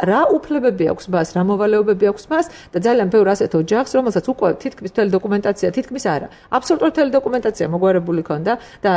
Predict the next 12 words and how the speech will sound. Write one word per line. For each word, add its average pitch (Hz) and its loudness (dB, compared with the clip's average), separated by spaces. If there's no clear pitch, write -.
ისინი 240 -2
უვადოდ 254 2
იყვნენ 180 0
დანიშნული, 175 -2
ვთქვათ, 160 -4
მეურვეთ. 170 0
აა, 160 -2
კვლავ 349 2
სახლში - -2
მოუვიდნენ 175 0
სასამართლო 180 -2
უწყება, 202 -4